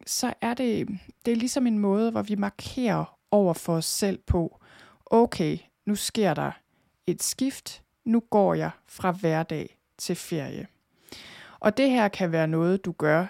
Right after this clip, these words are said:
alene, eller måske sammen med dine kolleger. Det kan også være, det er noget, du gør derhjemme, måske sammen med din familie, eller hvis du bor sammen med nogen, sammen med dem,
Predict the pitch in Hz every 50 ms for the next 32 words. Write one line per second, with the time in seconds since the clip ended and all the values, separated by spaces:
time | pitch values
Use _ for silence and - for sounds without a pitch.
0 | - - - - - - - 175 226 254 269 277 294 285 277 320 - - - 175
1 | 160 156 147 160 - - - 139 - - - 156 139 - - - - - - -
2 | - 175 170 180 196 220 233 247 247 247 247 - 220 196 - 180 165 - - 160
3 | 143 151 156 - - - - 170 160 160 160 165 175 - - 151 - 151 - -
4 | 185 196 208 226 226 214 - 185 - - - 185 - - 170 160 156 - - 160
5 | - - 180 180 196 220 208 196 185 165 165 170 170 170 185 - - - - 190
6 | 185 180 - - 170 170 170 165 165 170 170 175 185 - - 180 165 - - 185
7 | 185 202 208 202